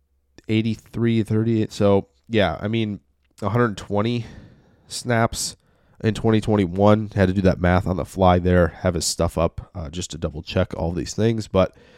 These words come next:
seventy-seven point five grade last year, seventy-three point two run block, and an eighty pass blocking grade. That's pretty good, uh, when you look at that. I,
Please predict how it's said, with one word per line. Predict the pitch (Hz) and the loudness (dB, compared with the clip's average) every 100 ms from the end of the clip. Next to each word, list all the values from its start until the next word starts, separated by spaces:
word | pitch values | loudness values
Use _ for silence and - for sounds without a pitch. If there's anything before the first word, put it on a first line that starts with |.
| _ _ - | _ _ 2
seventy-seven | 127 139 131 135 | 4 4 4 2
point | 127 117 | 4 2
five | - 110 | 6 6
grade | 107 104 104 | 6 4 4
last | 101 95 - | 4 2 0
year, | 98 95 | 0 0
seventy-three | - 95 101 101 - 101 | 2 0 0 -4 -2 -4
point | 98 98 - | -2 -4 -4
two | - | -6
run | 90 92 92 | -2 -2 -2
block, | 95 90 - | 0 -2 -2
and | 90 | -8
an | - | -8
eighty | 95 95 95 | -4 -2 -4
pass | 87 - 87 - | -6 -4 -4 -4
blocking | 87 87 - 90 | -4 -4 -6 -6
grade. | 90 87 87 - _ _ _ _ _ _ _ _ _ _ - | 0 2 2 -2 _ _ _ _ _ _ _ _ _ _ -2
That's | 123 | -2
pretty | - 160 143 | 2 2 2
good, | 113 113 117 - - - _ _ | 8 8 8 4 -12 -20 _ _
uh, | 98 98 95 | 2 4 4
when | 95 | 2
you | 101 95 | -2 -4
look | 98 - | -4 -4
at | 90 - | -6 0
that. | 95 95 - | 2 2 0
I, | - | -6